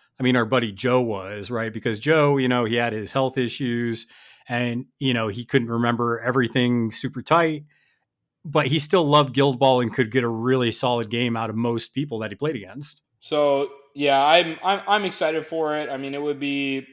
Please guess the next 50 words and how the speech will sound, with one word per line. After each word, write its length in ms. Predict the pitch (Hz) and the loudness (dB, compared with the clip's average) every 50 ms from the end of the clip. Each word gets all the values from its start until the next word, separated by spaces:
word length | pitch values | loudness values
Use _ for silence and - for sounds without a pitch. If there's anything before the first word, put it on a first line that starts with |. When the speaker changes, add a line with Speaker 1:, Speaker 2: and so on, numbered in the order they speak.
| _ _ _ _ _ _ _ _ _ _ _ _ _ _ _ _ _ - 175 - - | _ _ _ _ _ _ _ _ _ _ _ _ _ _ _ _ _ -14 -12 -2 4
Speaker 2:
I'll 120 | 196 226 262 | 4 4 4
tell 160 | - 330 247 | 4 2 2
you 100 | 185 156 | 2 2
what, 240 | 151 151 135 - 131 | 2 2 2 0 -2
if 120 | 131 - | -10 -6
there 160 | - 175 190 | -4 -2 0
was 260 | 208 214 208 185 165 - | 0 0 -2 -2 -6 -6
a 380 | - 160 160 160 156 156 151 147 131 | -6 -4 -4 -2 -2 -2 -4 -4 -6
big 300 | 117 135 147 147 143 131 | -6 -6 -6 -6 -6 -8
gaming 340 | 117 127 127 135 139 143 147 | -8 -8 -8 -8 -8 -6 -6
event 340 | 143 135 135 135 139 135 107 | -6 -6 -6 -6 -8 -8 -12
that 100 | 123 117 | -12 -8
had, 260 | 120 127 123 123 123 | -8 -6 -6 -6 -6
like, 240 | 123 120 117 113 110 - _ _ _ _ _ _ - | -6 -6 -6 -6 -8 -12 _ _ _ _ _ _ -6
good 220 | 127 127 120 104 | -6 -6 -6 -6
Guild 340 | 113 117 120 123 131 143 135 | -8 -6 -6 -4 -6 -4 -2
Ball, 280 | 143 151 160 170 165 | 0 0 2 0 0
that 200 | 143 139 135 127 | 0 -2 -4 -4
would 140 | 139 131 120 | -4 -8 -10
be 80 | 120 120 | -12 -12
something 360 | - - 127 110 - - 120 | -10 -10 -10 -10 -10 -12 -12
that 140 | 117 113 110 | -12 -10 -10
would 140 | 113 110 113 | -10 -10 -8
make 240 | 113 110 104 - | -8 -10 -10 -10
me 180 | 113 110 107 104 | -12 -12 -12 -12
come 220 | 98 - 117 110 | -12 -14 -14 -12
out 180 | 107 104 104 101 | -12 -14 -16 _
to 240 | - 107 101 101 98 | -16 -14 -14 -12 -14
a 60 | 95 | -16
con 480 | _ - - 107 101 98 98 98 95 95 | _ -14 -14 -14 -12 -12 -14 -14 -14 -16
or 80 | 92 | -16
something 200 | - - 107 - | -16 -18 -18 -20
like 140 | - 101 _ | -20 -20 _
that. 180 | - 101 101 101 _ _ _ _ _ _ _ _ _ _ | -20 -20 -20 -20 _ _ _ _ _ _ _ _ _ _
So 240 | - - 107 98 95 _ - | -14 -12 -12 -12 -12 _ -2
Speaker 1:
yeah, 160 | - 180 160 | 2 4 6
I 120 | 143 147 | 6 6
think, 280 | 143 147 190 190 196 196 - | 4 4 2 0 0 0 0
I 120 | - 156 143 | 0 0 2
think, 540 | 147 151 175 185 190 185 - - - - - _ _ _ _ _ _ _ _ _ _ _ _ - | 2 2 2 2 2 0 -2 -6 -14 -16 -18 _ _ _ _ _ _ _ _ _ _ _ _ 0
I 100 | 160 143 | 0 2
think 200 | 151 185 190 190 | 4 4 2 2
we 140 | 202 190 | 0 -2
can 180 | - - 156 139 | 0 2 0 0
kindle 480 | 147 - - 143 135 135 143 143 139 131 | 0 0 0 2 2 4 2 2 0 0
kind 220 | - 139 127 127 | 0 0 0 0
of 40 | 120 | 0
the 100 | 120 110 | 0 -2
excitement 540 | 107 - - - 113 110 107 113 117 113 110 | -2 -2 -2 0 0 0 0 0 -2 0 0
of 360 | 107 107 104 98 - - - | 0 -2 -2 -4 -8 -14 -18